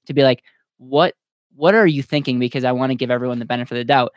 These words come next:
So without further ado, man, uh, pros and cons. We're gonna start with cons, but I know that you, you, you've done quite a bit of research,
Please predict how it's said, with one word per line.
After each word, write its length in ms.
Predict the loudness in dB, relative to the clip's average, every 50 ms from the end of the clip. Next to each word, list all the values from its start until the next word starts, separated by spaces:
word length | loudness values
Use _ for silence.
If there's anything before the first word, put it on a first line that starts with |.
| _ _ _ _ _ _ _ _ 2
So 120 | 2 2
without 260 | 2 2 -2 -6 0
further 260 | 4 4 6 6 6 4
ado, 240 | 4 4 4 4 4
man, 480 | 4 4 4 2 2 -2 -4 -8 -14 _ -4
uh, 140 | -2 0 0
pros 220 | 2 2 2 2 2
and 80 | 0 0
cons. 180 | 0 0 0
We're 60 | 0 -2
gonna 60 | -2
start 160 | 0 0 0
with 120 | -2 -2 -2
cons, 360 | -2 0 2 2 0 -2 -4
but 220 | -4 -4 -4 -4 -6 _ -10
I 80 | -8 -4
know 120 | -4 -4
that 140 | -4 -4 -6
you, 240 | -6 -8 -10 -12 -14 _
you, 240 | -12 -10 -10 -10 -12 -14 _ _ _ -18
you've 100 | -12 -6
done 220 | -4 -4 -4 -2
quite 160 | 0 0 0
a 40 | 0
bit 120 | 0 0
of 40 | 0
research, 640 | 0 -2 -2 -2 -4 -4 -4 -4 -8 -12 -14 -14 -16